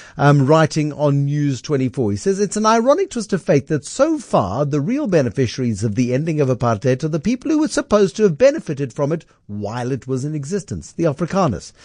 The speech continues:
During the years of apartheid, there was a culture of entitlement among the folk. With a good education, you could end up as a cabinet minister, top civil servant, head of a parastatal, or a senior executive in an Afrikaans-owned business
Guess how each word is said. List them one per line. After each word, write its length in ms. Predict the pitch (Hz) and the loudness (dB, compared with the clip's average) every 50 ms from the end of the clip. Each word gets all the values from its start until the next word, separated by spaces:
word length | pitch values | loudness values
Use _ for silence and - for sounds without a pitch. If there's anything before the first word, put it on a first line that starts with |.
| - - - - - - - - - | -20 -20 -20 -18 -18 -20 -20 -12 -2
During 360 | - 156 269 294 330 311 294 247 | 2 4 4 6 4 2 2 0
the 80 | 208 | 0
years 280 | 180 175 180 170 151 123 | 2 4 4 4 4 4
of 80 | 139 | 0
apartheid, 540 | 120 120 - - 131 117 107 - 147 151 151 | -4 -6 -4 -2 -4 -2 -2 -2 -6 -6 -4
there 80 | - 180 | -6 -8
was 100 | 190 196 | -6 -6
a 60 | 190 | -8
culture 360 | - - 185 185 - - 180 | -4 -2 -2 -2 -2 -2 -4
of 60 | 175 | -4
entitlement 680 | 165 175 165 - - 190 190 - 160 143 120 113 104 - | -2 -4 -4 -2 -2 -2 -2 0 0 0 0 0 0 0
among 340 | 131 127 123 120 120 117 | 0 2 2 2 2 2
the 100 | 117 131 | 2 0
folk. 420 | 110 - 233 226 147 107 - _ - | 2 4 4 4 4 2 -4 _ -14
With 100 | 110 98 | -12 -10
a 60 | 110 | -8
good 240 | 107 104 135 156 151 | -4 -2 0 0 2
education, 600 | 151 135 113 120 - - 127 117 117 - 190 190 | 0 0 -2 -4 -4 -2 -2 -2 -2 -4 -6 -6
you 60 | 143 107 | -6 -4
could 100 | 131 117 | -4 -4
end 220 | 123 113 107 113 | -2 -2 -2 -2
up 160 | 139 139 - | -2 -2 -4
as 100 | 196 180 | -6 -6
a 60 | 226 226 | -6 -4
cabinet 340 | - - 240 247 233 196 | -4 -4 -4 -4 -4 -4
minister, 380 | 165 147 127 107 - - 80 - | -2 -2 -2 -2 -4 -8 -10 -10
top 260 | - - - 147 143 | -6 -4 -4 -4 -4
civil 240 | - - 156 151 156 | -2 -4 -2 -2 -2
servant, 400 | 139 - - 214 180 127 101 - | -2 2 2 2 2 2 -2 -4
head 180 | - 107 131 147 | -2 0 2 2
of 100 | 151 - | 2 0
a 40 | |
parastatal, 680 | - - 139 160 180 175 151 - - 180 180 170 - 226 | 0 0 0 0 2 0 0 2 2 4 4 2 2 0
or 100 | 233 226 | 0 0
a 60 | 220 202 | 0 0
senior 420 | 214 - 247 240 240 240 233 226 | -2 -2 -4 -2 0 0 0 0
executive 560 | 214 156 131 123 160 170 - 156 185 175 160 | 0 0 0 0 0 0 0 0 -2 -2 0
in 60 | 175 | 0
an 100 | 160 160 | -2 -2
Afrikaans-owned 840 | 160 - 143 135 - 160 - 147 151 147 139 117 - 139 127 123 123 | -2 -4 -6 -6 -6 -6 -4 -2 0 0 0 2 2 2 2 2 2
business 360 | 165 185 156 156 160 - - | 2 2 2 2 2 0 0